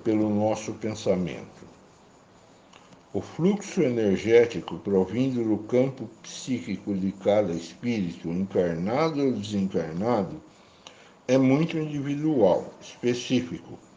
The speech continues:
mas doutor André Luiz ensina-nos que raios ultracurtos se projetam dos seres angélicos que são sábios, plenos de amor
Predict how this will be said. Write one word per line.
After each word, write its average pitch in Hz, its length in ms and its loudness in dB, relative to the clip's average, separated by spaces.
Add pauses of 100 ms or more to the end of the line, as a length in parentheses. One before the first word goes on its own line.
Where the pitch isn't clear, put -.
(500)
mas 98 480 -2 (240)
doutor 104 440 4
André 104 380 2
Luiz 92 580 0 (260)
ensina-nos 127 1080 0
que 95 160 -2
raios 92 680 0
ultracurtos 160 1160 0 (720)
se - 280 -6
projetam 135 840 4
dos 123 280 -6
seres 110 420 0
angélicos 104 880 0
que - 140 -12
são 123 320 -6
sábios, 82 760 -2 (520)
plenos 104 580 0
de 87 100 -6
amor 92 540 -2